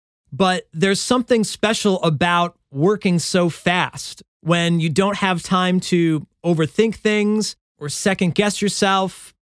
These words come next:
You're just moving forward, and that process is very genuine. I don't know how to harness that energy again,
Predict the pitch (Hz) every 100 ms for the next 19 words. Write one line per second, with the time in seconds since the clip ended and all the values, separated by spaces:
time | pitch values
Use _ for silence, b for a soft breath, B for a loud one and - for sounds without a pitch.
0 | _ 175 202 226 190 190 220 208 190 175
1 | - 202 220 214 180 170 165 _ _ 180
2 | 180 180 175 175 - 196 208 202 180 180
3 | 165 139 - 127 185 202 131 123 175 185
4 | 135 123 - _ _ _ 180 175 170 170
5 | _ - 202 240 220 214 220 233 247 _
6 | _ - 202 190 226 - 175 - 190 208
7 | 196 180 165 - 160 180 180 190 196 190
8 | _ 160 131 165 196 233